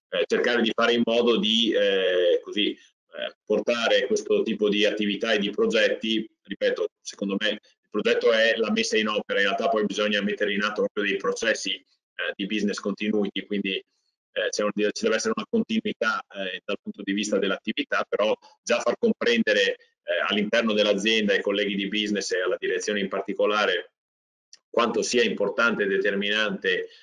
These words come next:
eh, questo tipo di, eh, di, di, di progetto e di approccio, eh, al problema, eh, credo che sia proprio così un buon inizio,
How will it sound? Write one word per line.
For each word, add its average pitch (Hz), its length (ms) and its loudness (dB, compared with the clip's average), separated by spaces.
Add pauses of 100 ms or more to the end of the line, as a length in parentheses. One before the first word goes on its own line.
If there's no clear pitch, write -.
(140)
eh, 85 280 -4
questo 104 280 -2
tipo 104 320 -2
di, 98 340 0
eh, 90 280 -4
di, 95 240 -8
di, 95 180 -6
di 95 120 -2
progetto 104 480 0
e - 20 0
di 95 100 0
approccio, 95 680 0 (280)
eh, 92 60 -6
al 95 380 -4
problema, 107 760 2
eh, 95 220 -4
credo 104 260 0
che 98 80 -2
sia 101 220 -2
proprio 98 760 2
così 95 220 -4
un 98 180 -2
buon 113 200 2
inizio, 110 760 0